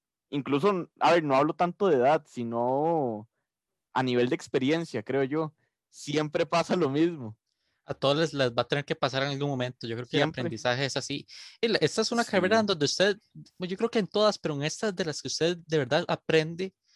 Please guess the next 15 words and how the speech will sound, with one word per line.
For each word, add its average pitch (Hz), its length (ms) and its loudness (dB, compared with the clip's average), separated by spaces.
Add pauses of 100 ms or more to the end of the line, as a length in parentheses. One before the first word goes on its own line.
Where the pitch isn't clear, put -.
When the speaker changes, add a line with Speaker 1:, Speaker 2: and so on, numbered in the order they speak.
(140)
Speaker 2:
cuando 120 320 -2
deja 131 220 2
un 170 80 -4
poco 185 320 0
los 185 140 0
libros 175 680 -2 (400)
y 131 100 -18
le 120 120 -8
toca 135 260 -2
salir 131 280 0
y, 135 340 -6 (280)
y 127 60 -14
ponerlo 120 380 0
en 139 60 -4
práctica. - 540 -2